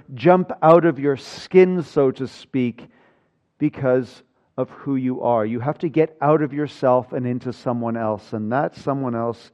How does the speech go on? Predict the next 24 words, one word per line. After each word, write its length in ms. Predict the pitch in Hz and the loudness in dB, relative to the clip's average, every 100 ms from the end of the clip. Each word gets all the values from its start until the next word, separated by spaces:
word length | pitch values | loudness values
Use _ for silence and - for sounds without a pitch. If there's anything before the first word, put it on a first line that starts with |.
| - | -8
is 360 | 117 113 - _ _ _ _ | -6 -6 -10 _ _ _ _
Christ. 720 | _ - 117 101 - _ _ _ _ _ _ _ _ _ _ | _ -4 -4 -4 -10 _ _ _ _ _ _ _ _ _ _
"Therefore, 800 | 113 135 143 - 127 120 131 156 151 _ _ - | 0 0 0 -4 -2 2 2 0 -6 _ _ -10
a 80 | 120 | -6
man 400 | 120 117 147 160 | -4 -2 -2 -6
shall 260 | - 123 | -2 -2
leave 360 | 113 123 151 147 | 0 0 -2 -2
his 180 | 160 - | -6 -4
father 380 | 131 123 131 | 0 0 0
and 100 | 131 | -2
mother 240 | 113 110 120 | -2 -2 -2
and 160 | 120 | -6
hold 300 | 104 110 113 | -6 -6 -6
fast 500 | - - 127 147 - - | -8 -2 0 0 -4 -8
to 100 | 170 | -6
his 180 | 151 | -4
wife, 260 | 117 113 113 | -2 -2 -2
and 140 | 113 | -6
the 60 | 107 | -8
two 340 | - - 139 | -12 -6 -6
shall 240 | 143 - 123 | -4 -4 -4
become 480 | 135 107 117 110 113 | -4 -8 -6 -6 -4
one 340 | 104 107 107 | -4 -4 -8
flesh." 480 | - 113 110 98 | -8 -4 -4 -4